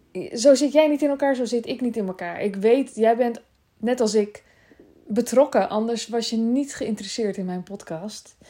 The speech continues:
En als betrokken mens maak je je druk om mensen en om de wereld en om wat er anders moet. En ik denk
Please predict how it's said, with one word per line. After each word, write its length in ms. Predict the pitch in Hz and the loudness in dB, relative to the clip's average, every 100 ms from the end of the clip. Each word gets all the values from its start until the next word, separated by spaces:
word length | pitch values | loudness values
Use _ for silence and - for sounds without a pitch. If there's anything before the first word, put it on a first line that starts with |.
| - - _ | -20 -20 _
En 180 | - 226 | -4 0
als 200 | 240 233 | 0 -2
betrokken 420 | 226 254 285 269 | -4 0 0 0
mens 320 | 247 247 233 | 0 0 -4
maak 260 | 226 233 226 | -4 -4 -4
je 160 | 240 | -6
je 160 | 226 220 | -2 0
druk 240 | 202 320 | 0 0
om 140 | 311 208 | 0 0
mensen 500 | 170 165 - 175 - | -4 -8 -8 -8 -6
en 220 | 190 196 | -8 -6
om 340 | 208 208 202 202 | -6 -4 -4 -2
de 80 | |
wereld 420 | 196 196 180 170 - | 0 0 -2 -6 -8
en 260 | 202 196 | -8 -8
om 160 | 208 202 | -6 -4
wat 160 | 208 | -2
er 120 | 214 - | -2 -4
anders 320 | 208 202 170 | -4 -4 -6
moet. 360 | 175 170 - | -10 -12 -12
En 300 | - 214 208 | -6 -2 -2
ik 120 | 214 202 | -2 0
denk 320 | 233 240 | 0 0